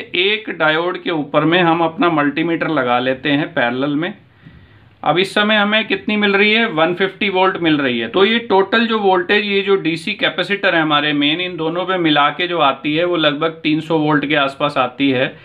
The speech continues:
तो उसमें से ये दोनों कैपेसिटर मिलके उसको हाफ कर देते हैं, तो हाफ वोल्टेज हमें यहाँ मिल रही है डेढ़ सौ वोल्ट,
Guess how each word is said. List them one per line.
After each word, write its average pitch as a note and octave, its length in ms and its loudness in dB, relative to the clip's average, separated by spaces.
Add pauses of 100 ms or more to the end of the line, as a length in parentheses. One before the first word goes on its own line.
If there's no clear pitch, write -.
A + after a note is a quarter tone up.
(260)
तो G3 160 4
उसमें G#3+ 360 2
से G#3+ 140 0
ये G3 340 2
दोनों F3 340 -2
कैपेसिटर F3 560 -4
मिलके E3 400 2
उसको F#3+ 320 0
हाफ D3 360 2
कर C#3+ 160 -2
देते B2 300 -6
हैं, A#2 80 -4
तो C3+ 160 -2
हाफ C3+ 340 2
वोल्टेज F3+ 360 2
हमें F#3 220 -2
यहाँ F#3+ 220 0
मिल F3+ 200 -2
रही F#3 220 0
है G3 100 2
डेढ़ D3+ 280 0
सौ F#3 180 -6
वोल्ट, F#3 260 -2